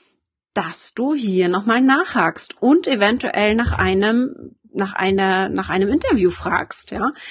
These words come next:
Das geht natürlich auch. Also wie gesagt, ich habe am Anfang schon erklärt, Interviews ist so das Beste, was ich mit meinen Kunden machen kann,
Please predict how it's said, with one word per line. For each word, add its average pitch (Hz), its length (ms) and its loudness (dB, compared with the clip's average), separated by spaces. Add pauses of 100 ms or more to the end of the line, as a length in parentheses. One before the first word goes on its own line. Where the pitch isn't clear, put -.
(160)
Das 214 200 -4
geht 320 200 2
natürlich 240 540 0
auch. 285 280 2
Also 214 280 2
wie 233 100 0
gesagt, 233 400 0
ich - 60 -6
habe 226 120 -4
am 196 100 -2
Anfang 285 360 0
schon - 160 -4
erklärt, 226 480 -2 (340)
Interviews 269 640 2
ist 233 140 -6
so 240 100 0
das 214 180 -2
Beste, 247 420 0
was 190 240 0
ich - 440 -4 (760)
mit 226 180 -2
meinen 202 280 0
Kunden 311 380 2
machen 233 340 0
kann, 254 340 0